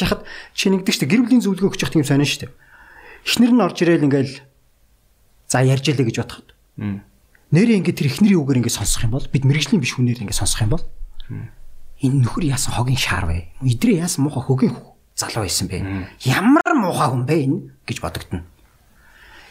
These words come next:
Speaker 1: Идрээ хурж ирээд бас ярина.
Speaker 2: Мм.
Speaker 1: Тэ?
Speaker 2: Тэгнь.
Speaker 1: Тэгэхээр би юу гэж бодохгүй,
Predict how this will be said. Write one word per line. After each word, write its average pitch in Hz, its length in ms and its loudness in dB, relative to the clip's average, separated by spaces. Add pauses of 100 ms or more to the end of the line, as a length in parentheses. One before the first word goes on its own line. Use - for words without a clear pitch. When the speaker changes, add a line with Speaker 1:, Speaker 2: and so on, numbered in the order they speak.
(120)
Speaker 1:
Идрээ 294 300 4
хурж 262 180 2
ирээд 226 240 2 (1160)
бас - 200 -2
ярина. 131 240 -6 (1000)
Speaker 2:
Мм. 101 120 -6
Speaker 1:
Тэ? 202 240 0 (380)
Speaker 2:
Тэгнь. 101 220 -10 (120)
Speaker 1:
Тэгэхээр 156 240 0
би 170 160 2
юу 151 80 2
гэж - 60 -6 (100)
бодохгүй, - 300 -6